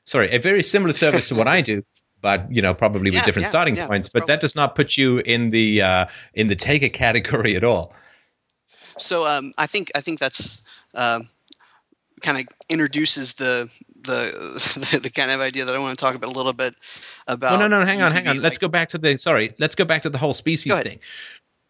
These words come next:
Speaker 1: The difference is, and listen, I know I'm,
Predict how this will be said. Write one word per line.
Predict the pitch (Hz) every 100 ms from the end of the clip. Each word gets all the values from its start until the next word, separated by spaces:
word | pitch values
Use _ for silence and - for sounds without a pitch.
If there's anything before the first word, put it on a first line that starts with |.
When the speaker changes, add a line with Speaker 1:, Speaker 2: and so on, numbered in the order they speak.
| _ _ _ _ _ -
Speaker 1:
The | 135 143 165
difference | 170 269 - 180 -
is, | 151 117 143
and | 143
listen, | 151 - 120
I | 131 135
know | 131 127
I'm, | 117 110 104